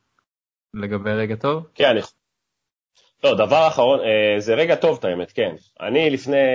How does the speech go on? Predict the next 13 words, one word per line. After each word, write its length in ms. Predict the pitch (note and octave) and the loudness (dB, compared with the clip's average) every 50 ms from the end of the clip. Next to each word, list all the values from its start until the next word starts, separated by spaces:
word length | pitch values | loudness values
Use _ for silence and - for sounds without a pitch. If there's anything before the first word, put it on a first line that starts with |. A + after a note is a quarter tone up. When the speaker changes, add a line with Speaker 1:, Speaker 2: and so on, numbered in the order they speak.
| A#2+ A2 G#2+ G#2 G2+ G2 F#2+ F2+ F2 - | 2 0 0 0 -2 -2 -4 -4 -6 -8
Speaker 2:
כשרק 340 | - - D3+ D#3 E3 E3 | -4 -2 0 0 0 -2
התחיל 300 | E3 - - D3 D3+ C3+ | -4 -8 -6 -6 -4 -4
מוריניו 500 | A#2 A#2 G#2 G#2 A2 A2 G#2 G2 F2+ E2+ | -4 -4 -2 -2 -2 -2 -2 -2 -4 -4
וזה, 460 | F2 F2+ F2 A2+ G#2 G2 F#2 F2+ F2+ F2 _ | -6 -6 -4 -2 -2 0 0 -2 -4 -6 _
כאילו, 460 | - F2 E2+ E2+ D#2+ D#2+ D#2+ D#2+ D#2+ D#2 - | -10 -10 -10 -10 -10 -10 -10 -10 -12 -10 -10
כמו 100 | G#2+ G#2+ | -12 -8
שאמרתי, 460 | - F#2+ F#2+ G#2 G#2 G2+ - F#2 E2+ | -6 -4 -2 -2 -2 -4 -4 -8 -6
זה, 280 | D#2+ F2 E2+ E2 E2 E2 | -6 -4 -4 -4 -4 -6
זה 140 | D#2+ F#2 F#2 | -4 -2 0
היה 180 | G2 G#2+ G#2+ | 0 0 0
סוף 220 | - - A2 - G#2+ | -2 -4 -6 -4 -2
ידוע 220 | F#2+ F#2+ G#2+ G2+ | 0 2 2 2
מראש. 540 | F#2+ F#2 F#2+ G#2+ G#2+ G2+ - - - - | 2 2 2 2 2 0 -2 -8 -16 -20